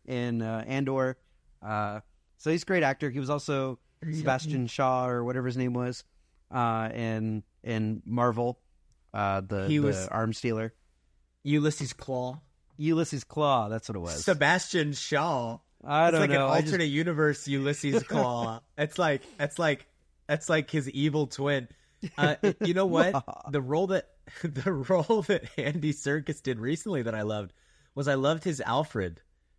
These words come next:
Speaker 1: Mm.
Speaker 2: uh, in the, in the, in the Battinson movie.
Speaker 1: Yes, yeah, he was a good Alfred too.
Speaker 2: Yeah.
Speaker 1: Very, very, um, very good actor, very, uh, robust actor, and, uh, Gollum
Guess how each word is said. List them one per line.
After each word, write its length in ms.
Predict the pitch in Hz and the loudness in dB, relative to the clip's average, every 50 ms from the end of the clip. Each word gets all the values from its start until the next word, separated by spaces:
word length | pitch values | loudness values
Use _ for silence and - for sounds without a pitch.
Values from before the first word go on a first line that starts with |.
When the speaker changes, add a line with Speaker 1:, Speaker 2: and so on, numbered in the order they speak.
| _ _ _ _ - | _ _ _ _ -4
Speaker 1:
Mm. 500 | - 165 202 202 160 110 98 98 95 95 | 0 2 2 4 2 2 0 -2 -2 -4
Speaker 2:
uh, 40 | 98 - - | -6 -8 -6
in 220 | 104 107 107 107 107 | -6 -4 -2 -2 0
the, 240 | 107 104 95 - | -2 -2 -2 -2
in 100 | 101 104 | -2 -2
the, 100 | 104 101 - _ _ - | -2 -2 -4 _ _ -6
in 140 | - 107 104 101 | -4 -2 -2 -2
the 60 | 95 | -2
Battinson 720 | 82 - 110 117 127 123 120 107 - - 104 95 90 90 | 0 2 2 2 2 2 -2 -4 -4 -4 -4 -4 -2 -2
movie. 520 | 90 90 92 90 85 85 92 104 95 92 - _ _ _ _ _ _ _ _ _ - | -2 -2 -2 -4 -4 -6 -8 -10 -12 -14 -18 _ _ _ _ _ _ _ _ _ -6
Speaker 1:
Yes, 480 | 131 123 147 170 165 127 - - - | -2 0 2 2 2 0 -2 -4 -4
yeah, 260 | 113 120 143 156 120 | -2 0 2 2 0
he 100 | 117 120 | 0 -2
was 160 | 135 151 131 127 | -2 -2 -2 -2
a 20 | |
good 160 | 120 143 127 | -2 -2 -2
Alfred 400 | 113 113 120 - - 104 92 90 | -2 -4 -4 -6 -8 -10 -10 -10
too. 320 | - - 120 104 92 92 90 - _ _ _ _ - | -10 -8 -8 -6 -8 -8 -12 -16 _ _ _ _ -10
Speaker 2:
Yeah. 260 | - 92 92 92 95 | -4 -2 0 2 2
Speaker 1:
Very, 240 | 131 160 185 175 - | 2 2 2 0 -2
very, 600 | 147 120 127 147 165 180 175 170 165 156 151 147 | -4 -4 -2 0 0 0 0 0 0 -2 -2 -2
um, 580 | 127 123 123 123 120 117 113 113 113 110 107 - _ _ _ _ _ _ _ _ - | -2 -2 0 0 0 0 -2 -2 -2 -4 -4 -8 _ _ _ _ _ _ _ _ -14
very 480 | 120 107 131 135 139 139 131 113 110 - - 110 | -6 0 2 2 4 4 2 0 -4 -8 -16 -8
good 220 | - 127 120 110 110 | -4 -2 -2 0 2
actor, 340 | 104 95 95 - 98 90 | 0 0 0 -2 -4 -4
very, 360 | 87 104 104 104 101 101 101 101 98 - - _ | -4 -2 -2 -2 -2 -4 -4 -6 -8 -10 -12 _
uh, 220 | - 90 90 90 90 | -6 -4 -4 -4 -4
robust 400 | 92 95 90 87 90 90 - - | -6 -6 -6 -6 -6 -6 -6 -4
actor, 440 | 90 82 85 - - 82 85 80 76 | -6 -6 -6 -6 -8 -8 -6 -6 -6
and, 540 | - - 87 92 92 92 90 90 90 82 - _ _ _ _ _ _ _ _ - | -8 -6 -6 -6 -6 -6 -6 -6 -8 -10 -12 _ _ _ _ _ _ _ _ -4
uh, 240 | 113 107 104 110 | -2 -2 -2 -2
Gollum 600 | 117 104 143 143 160 156 139 127 120 120 117 117 | -2 0 2 2 2 2 2 0 0 0 -2 -4